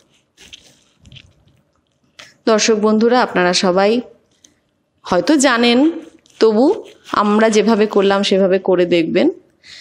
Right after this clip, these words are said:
একদম শেষ পর্যায়ে এসে ঘি আর গরম মশলা দেব।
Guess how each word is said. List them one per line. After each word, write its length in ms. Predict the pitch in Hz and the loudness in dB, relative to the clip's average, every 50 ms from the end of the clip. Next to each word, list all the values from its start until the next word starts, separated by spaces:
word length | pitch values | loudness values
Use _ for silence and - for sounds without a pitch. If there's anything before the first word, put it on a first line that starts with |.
| - - - - _ _ _ _ _ _ _ _ _ _ _ _ _ _ _ _ - | -20 -20 -20 -20 _ _ _ _ _ _ _ _ _ _ _ _ _ _ _ _ -6
একদম 360 | 220 226 233 220 233 254 254 | -4 -2 0 0 2 0 0
শেষ 320 | 247 - - 254 247 - | 0 2 2 2 2 0
পর্যায়ে 460 | - - 240 240 233 220 262 247 240 233 | 0 0 0 0 2 2 2 2 2 2
এসে 260 | 240 - - 294 269 | 2 2 2 0 0
ঘি 420 | 214 - - - 220 220 240 247 | 0 -2 -2 0 0 2 2 2
আর 160 | 220 202 190 | 2 2 0
গরম 280 | 175 180 170 170 180 180 | 0 0 0 0 0 0
মশলা 360 | 180 175 180 - - 190 185 | 0 0 -2 -2 -2 -2 -2
দেব। 280 | 180 175 175 170 208 | 0 0 -2 0 0